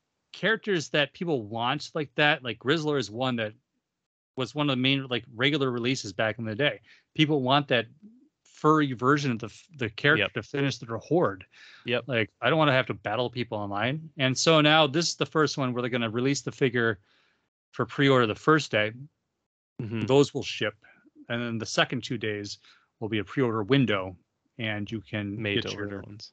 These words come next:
Speaker 1: Yes, and you'll have to wait for those.
Speaker 2: That's
Speaker 1: And then
Speaker 2: awesome.
Speaker 1: Wundar, which was the last one they did,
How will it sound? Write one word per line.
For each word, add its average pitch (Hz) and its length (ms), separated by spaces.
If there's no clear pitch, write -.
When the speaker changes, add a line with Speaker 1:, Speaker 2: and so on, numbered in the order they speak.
Speaker 1:
Yes, - 240
and 117 80
you'll 113 80
have 107 60
to 117 60
wait 107 180
for - 100
those. 101 320
Speaker 2:
That's - 140
Speaker 1:
And 147 100
then 151 140
Speaker 2:
awesome. 135 180
Speaker 1:
Wundar, 143 340
which - 380
was 131 180
the 123 80
last 127 400
one 123 140
they 117 120
did, 113 340